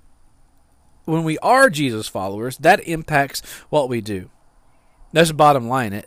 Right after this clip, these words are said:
the righteous are only righteous because they follow Jesus. I'm not righteous and you're not righteous because of any other thing except that we follow Jesus. The good works we do do not make us righteous,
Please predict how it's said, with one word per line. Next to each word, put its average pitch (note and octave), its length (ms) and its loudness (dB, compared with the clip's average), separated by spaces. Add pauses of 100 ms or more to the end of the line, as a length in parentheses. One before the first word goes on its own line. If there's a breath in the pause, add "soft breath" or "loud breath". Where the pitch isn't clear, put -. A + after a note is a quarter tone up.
the A#2+ 100 -8
righteous D3+ 520 4
are C3 80 -6
only B2+ 160 -6
righteous B2+ 500 0
because A#2 360 -4
they A2 80 -6
follow G2+ 280 -6
Jesus. G2 640 -8 (1040 loud breath)
I'm D3 160 0
not F3+ 180 2
righteous D#3 380 0
and B2 120 -6
you're D3+ 140 -4
not D3 180 -4
righteous A#2 440 -6
because A#2+ 340 -6
of A2 80 -8
any F#3 160 -4
other F3 140 -2
thing C3 440 -4 (120)
except D#3 340 -2
that - 140 -10
we A#2+ 120 -10
follow B2 480 -2 (320 loud breath)
Jesus. C#3 560 -6
The D3+ 120 -2
good G#3 240 2
works G#3+ 360 2
we E3+ 120 0
do A#3 320 0
do F#3 100 -2
not G3 180 2
make E3 200 -4
us D3 100 -6
righteous, F3 600 -2